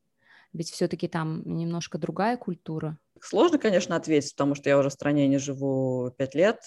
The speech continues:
Speaker 2: ам, но я думаю, что, наверное, в России ещё немного попроще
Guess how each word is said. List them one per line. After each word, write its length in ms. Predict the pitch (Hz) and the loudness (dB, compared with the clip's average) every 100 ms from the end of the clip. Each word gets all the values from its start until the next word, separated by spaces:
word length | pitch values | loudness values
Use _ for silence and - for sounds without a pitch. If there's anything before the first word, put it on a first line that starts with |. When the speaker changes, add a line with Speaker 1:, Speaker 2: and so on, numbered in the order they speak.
| - - | -18 -6
Speaker 2:
ам, 840 | 139 139 131 131 127 123 - 139 | -2 0 0 0 -2 -4 -2 0
но 260 | 147 156 165 | 2 2 2
я 160 | 160 156 | 2 2
думаю, 480 | 160 170 165 156 147 | 2 0 0 0 -2
что, 720 | - - _ _ 151 147 143 | -6 -18 _ _ 4 6 4
наверное, 920 | 143 139 147 175 160 156 151 147 147 - _ - _ _ _ - | 2 0 2 0 0 -2 0 0 -4 -8 _ -20 _ _ _ 0
в 40 | |
России 400 | 147 143 - 190 | 2 2 2 0
ещё 240 | 185 - 160 | 0 0 0
немного 260 | 160 151 | 0 -2
попроще 880 | - 151 156 151 139 - - 113 - | -2 0 6 6 6 4 -4 -6 -6